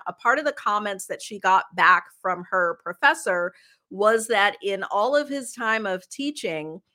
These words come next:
this was one of the most engaged teams that he had seen in this assignment. Um, and he was, you know, kinda like, "You're lucky to know this person. There's a lot you can learn from them as a leader."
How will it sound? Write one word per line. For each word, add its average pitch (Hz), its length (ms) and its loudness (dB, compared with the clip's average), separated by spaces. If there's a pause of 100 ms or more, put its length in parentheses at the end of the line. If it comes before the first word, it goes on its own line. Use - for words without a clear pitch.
(340)
this 220 420 6
was 233 240 2
one 208 300 -2
of 208 160 -8
the 190 480 -6
most 220 560 2
engaged 208 960 -4 (280)
teams 190 600 -4
that 185 160 0
he 254 200 -6
had 240 120 2
seen 226 320 -4
in 185 120 -4
this 165 200 -8
assignment. - 720 -4 (460)
Um, 170 520 4 (120)
and 190 460 2
he 208 200 -8
was, 202 280 -6
you 220 80 -2
know, 170 140 0
kinda 254 300 6
like, 190 360 4
"You're 190 180 -2
lucky 220 360 0
to 196 100 -2
know 214 200 4
this 208 180 0
person. 185 500 -4
There's 175 300 -4
a 175 100 -2
lot 180 460 2
you 180 180 -2
can 170 300 -8
learn 240 280 -2
from 190 220 -8
them 180 160 -8
as 165 160 -8
a 165 80 -6
leader." 180 540 -2